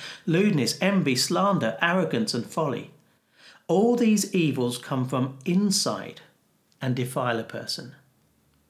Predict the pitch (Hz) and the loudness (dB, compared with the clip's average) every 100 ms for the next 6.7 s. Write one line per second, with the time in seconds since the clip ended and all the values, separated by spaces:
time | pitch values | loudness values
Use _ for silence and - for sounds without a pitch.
0 | _ - - - 143 127 - - 202 226 | _ -16 -16 -4 -2 -2 -4 -2 2 4
1 | 202 190 151 147 143 160 151 143 131 165 | 6 4 2 2 2 2 2 0 0 0
2 | 135 131 127 127 139 113 - 127 135 131 | 0 0 -2 -2 0 0 -2 0 0 0
3 | 127 117 113 - 131 120 101 127 139 - | -2 -2 -4 -2 0 0 -2 -2 -2 -4
4 | - - _ _ _ - - 151 208 233 | -10 -20 _ _ _ -20 -2 2 4 4
5 | 226 180 180 180 165 127 - 127 143 127 | 2 0 0 0 0 -2 -4 -4 -4 -4
6 | - 127 139 127 - - - | -4 -2 -2 -2 -6 -8 -10